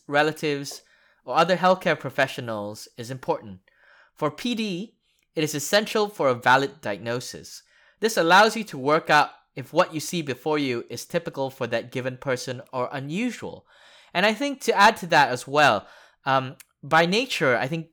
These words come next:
P D patients tend to have quite a skewed perspective or view of the world. But also this may extend to the family or their friends because the whole birds of a feather flock together thing.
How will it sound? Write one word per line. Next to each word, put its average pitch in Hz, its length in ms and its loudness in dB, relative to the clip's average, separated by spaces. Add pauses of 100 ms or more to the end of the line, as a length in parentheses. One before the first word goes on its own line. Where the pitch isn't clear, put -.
P 208 180 -8
D 214 160 -4
patients 156 540 -4
tend 143 180 -4
to 143 80 -2
have 123 160 0
quite 131 180 0
a 120 60 -2
skewed 165 580 -2
perspective 139 560 -4
or 117 100 -2
view 151 340 0
of 139 120 -6
the 98 80 -12
world. 92 420 -18 (540)
But 127 140 2
also 156 460 4
this 127 260 -6
may 110 140 -2
extend 123 580 -2 (160)
to 113 140 -10
the 117 100 -4
family 247 540 0
or 123 180 -4
their 131 160 -4
friends 120 600 -6
because 101 500 -8 (400)
the 131 160 -4
whole 123 280 -4
birds 120 360 -2
of 113 80 -12
a 110 60 -10
feather 113 320 -4
flock - 320 -10
together 143 400 -6
thing. - 300 -18